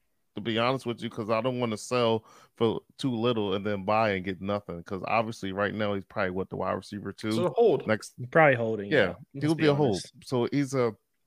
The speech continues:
Speaker 1: wide receiver two next to Hopkins at this point, um, on the outsides, and have Rondale in the slot. So I, I think I would just hold,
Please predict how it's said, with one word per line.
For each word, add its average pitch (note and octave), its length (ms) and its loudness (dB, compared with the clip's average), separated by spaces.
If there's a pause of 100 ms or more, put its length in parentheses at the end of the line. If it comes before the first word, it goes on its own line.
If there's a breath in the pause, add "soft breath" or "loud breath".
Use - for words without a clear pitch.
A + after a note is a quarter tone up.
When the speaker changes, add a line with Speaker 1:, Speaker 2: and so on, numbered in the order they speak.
(380)
Speaker 1:
wide B2 180 8
receiver B2+ 340 2
two C3 200 0
next A2 220 0
to - 100 -2
Hopkins A2+ 600 2
at A#2 160 -2
this B2 140 -6
point, C#3+ 340 -4 (800)
um, G2+ 480 0
on A2+ 160 -2
the G2 80 0
outsides, A#2 600 2
and G2+ 140 -4
have G2+ 280 0
Rondale G#2 640 -2
in G2 140 -6
the F#2 60 -8
slot. G2+ 340 -2 (560)
So F#2 360 -6 (120)
I, A2 220 -2
I A#2 100 0
think C3+ 200 -2
I B2 60 2
would A#2+ 140 -2
just G2+ 120 -8
hold, G#2+ 320 0